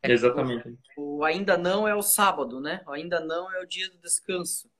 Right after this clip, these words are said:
Speaker 1: É, perdão, já é agora o dia do descanso, e o ainda não é a eternidade, né? O céu,
Speaker 2: Uhum.
Speaker 1: a vida eterna, né? Então, o descanso eterno. É, então, se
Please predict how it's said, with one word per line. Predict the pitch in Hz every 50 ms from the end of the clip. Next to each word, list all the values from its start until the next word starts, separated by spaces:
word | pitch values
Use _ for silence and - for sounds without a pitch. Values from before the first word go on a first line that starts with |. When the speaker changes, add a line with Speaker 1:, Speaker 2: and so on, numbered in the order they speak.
| _ _ _ _ -
Speaker 1:
É, | 143 143 135 127 -
perdão, | - 165 151 165 160 147
já | 139 - 151 156 170 190 208 - -
é | 180 170
agora | 175 160 160 165 170 170 180
o | 170
dia | 160 160 180 180
do | 175
descanso, | 160 180 170 - - 180 175 165 - - -
e | 151
o |
ainda | 143 - - 190 190 185 175 -
não | 160 165 175 180
é | 170 170 175
a | 175
eternidade, | 170 _ - 175 170 160 _ - - 147 147 151 151 - - - 113
né? | 117 123 131
O | 127
céu, | - - - - 131 127 120 110 - _ _ _ _ _ -
Speaker 2:
Uhum. | 135 127 120
Speaker 1:
a | 117
vida | 123 123 127 - _ _ _ -
eterna, | - 127 131 123 117 113 110
né? | 113 120 123 - _ _ _ _ _ -
Então, | 131 123 - - 147 147 147 143
o | 139 127
descanso | 143 139 139 - - 185 190 190 180 - - 143
eterno. | 131 - - 135 127 117 110 107 107 107 _ _ - _ _ _ _ _ - - _ _ -
É, | - 127 131 131 127 123 120 120 120 - -
então, | 139 135 131 - - 156 147 147 156 156 156 151 151 143
se | 139 - - - 147 151 151 147 147 147 147 143 143